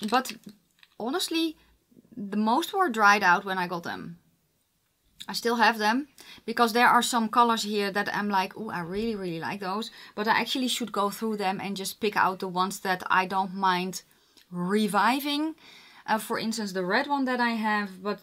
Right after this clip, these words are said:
yeah, overall, yeah, uh, yeah. I, if you don't mind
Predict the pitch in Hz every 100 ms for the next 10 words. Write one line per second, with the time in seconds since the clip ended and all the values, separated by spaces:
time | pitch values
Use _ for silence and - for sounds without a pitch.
0 | - 190 190 190 - 208 196 196 202 208
1 | 208 175 - 180 180 175 175 175 165 165
2 | 165 _ _ _ _ _ _ _ _ _
3 | _ _ _ _ _ - - _ _ _
4 | _ - 165 190 175 _ - _ _ _
5 | _ _ _ _ _ _ - - - 262
6 | 311 - 349 240 254 339 370 269 254 240
7 | 156 123 156